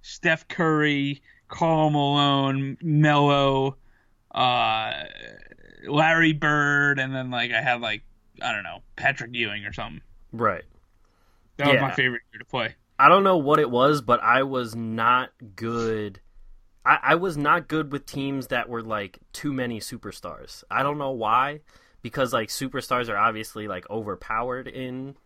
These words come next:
Speaker 2: two K, but I was, like, I was, like, the, the sixty win Hawks.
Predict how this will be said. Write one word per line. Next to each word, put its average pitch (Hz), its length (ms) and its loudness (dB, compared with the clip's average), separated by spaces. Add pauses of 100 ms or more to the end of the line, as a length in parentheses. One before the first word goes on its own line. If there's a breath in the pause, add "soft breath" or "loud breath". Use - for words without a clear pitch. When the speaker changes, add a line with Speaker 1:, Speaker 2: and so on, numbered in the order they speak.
(140)
Speaker 2:
two 165 180 -8
K, 160 320 -12 (500 soft breath)
but 135 180 -2
I 131 180 2
was, 139 220 -6
like, 117 460 -6 (420)
I 120 80 0
was, 131 140 -4
like, 120 180 -4
the, 110 280 -6
the 104 280 -8
sixty - 460 -2
win 131 240 0
Hawks. - 640 -4